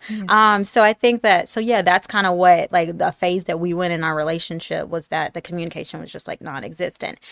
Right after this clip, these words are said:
Speaker 2: And that's when I went to travel.
Speaker 1: Ah, I see.
Speaker 2: That's when, like, you know, we started kind of, like, drifting apart.
Speaker 1: Okay.
Speaker 2: And I think that coming back, that's when we were forced to just, like, really look really deeply and, uh,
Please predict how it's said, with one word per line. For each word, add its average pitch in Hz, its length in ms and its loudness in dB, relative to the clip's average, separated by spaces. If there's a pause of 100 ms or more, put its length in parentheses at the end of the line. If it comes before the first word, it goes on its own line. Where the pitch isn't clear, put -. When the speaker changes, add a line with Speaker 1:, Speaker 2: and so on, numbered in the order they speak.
(140)
Speaker 2:
And 170 160 -6
that's 175 300 2
when 156 160 -6
I 151 60 -6
went 156 220 -8
to 156 100 -12
travel. - 560 -6 (180)
Speaker 1:
Ah, 165 380 -2
I 156 100 -8
see. 135 380 -12 (100)
Speaker 2:
That's 180 320 2
when, 180 240 -2
like, 165 280 2
you 185 60 -2
know, 170 160 -2
we 170 140 0
started 165 400 -2
kind 160 180 -4
of, 156 80 -8
like, 147 220 -6
drifting 165 420 -8
apart. 160 480 -6 (200)
Speaker 1:
Okay. 143 340 -14
Speaker 2:
And 175 360 -2
I 165 120 0
think 170 340 -8
that 160 480 0 (180)
coming 208 380 0
back, 165 380 4
that's 160 320 0
when 170 180 -2
we 165 120 -4
were 156 140 -4
forced 156 540 -6
to 170 100 -10
just, 147 320 -8
like, 151 240 -4
really 156 720 -2 (100)
look 170 280 2 (120)
really 180 300 0
deeply 170 760 -4
and, 165 300 -4
uh, 156 240 -6